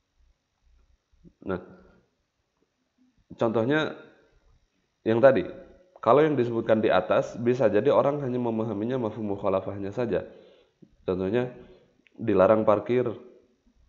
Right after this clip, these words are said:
"Pak, kan yang dilarang itu parkir. Kalau berhenti kan boleh." Itu mafhum mukhalafah namanya. Karena tulisannya dilarang parkir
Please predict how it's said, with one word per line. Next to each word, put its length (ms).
"Pak, 560
kan 160
yang 160
dilarang 400
itu 160
parkir. 560
Kalau 880
berhenti 560
kan 160
boleh." 320
Itu 240
mafhum 320
mukhalafah 560
namanya. 400
Karena 560
tulisannya 560
dilarang 560
parkir 560